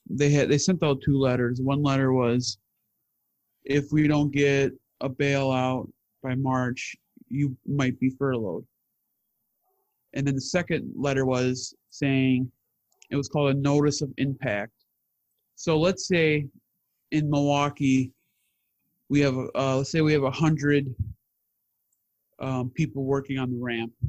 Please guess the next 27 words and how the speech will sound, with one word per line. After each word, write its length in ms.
um, 580
but 80
we 140
only 180
need 200
eighty. 380
So 180
twenty 320
people 300
get 220
laid 180
off, 180
furloughed. 340
But 260
let's 200
say, 200
like, 260
of 100
those 200
twenty 280
people, 640
one 160
guy 220
has, 200
like, 160
five 340
years, 520